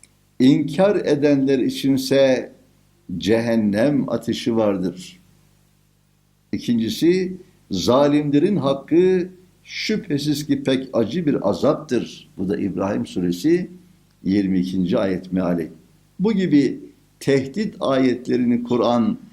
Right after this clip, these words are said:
gayet şiddet ve hiddetle ve gayet kuvvet ve tekrarla zikretmesinin hikmeti ise, yani cenneti müjdelerken çok tekrar var ama cehennemin tehditlerinde de çok tekrarlar var. Bunun hikmeti ise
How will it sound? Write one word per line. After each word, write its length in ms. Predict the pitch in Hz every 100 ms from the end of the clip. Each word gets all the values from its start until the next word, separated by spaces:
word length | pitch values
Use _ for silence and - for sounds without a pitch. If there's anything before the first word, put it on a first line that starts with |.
| - _ 98
gayet 500 | 95 147 190 175 -
şiddet 640 | - 139 120 117 127 -
ve 120 | 117
hiddetle 880 | 117 104 104 113 117 117 151 175 180 - - - - -
ve 140 | 95
gayet 640 | 127 92 139 202 190 180 185
kuvvet 460 | 175 156 151 147
ve 100 | 147
tekrarla 540 | 143 135 135 123 139 131
zikretmesinin 920 | - 196 - 151 143 143 139 131 120
hikmeti 420 | - 113 110 98
ise, 360 | 92 95 80 - _ _ _ _ -
yani 320 | - 110 120
cenneti 560 | 95 123 131 131 - 160
müjdelerken 760 | 131 117 104 120 147 143 123 113
çok 320 | - 135 -
tekrar 340 | 127 123 127
var 140 | 120 139
ama 380 | 220 165 - - _ _ _ _ - 95
cehennemin 640 | 90 123 135 139 135 185
tehditlerinde 960 | 196 - 120 113 127 117 123 120 131 190
de 100 | 208
çok 280 | - 156 -
tekrarlar 600 | 120 113 113 104 104 98
var. 280 | 92 87 - _ _ _ -
Bunun 180 | 165
hikmeti 400 | 202 - 139 123
ise 500 | 117 - 151 196 196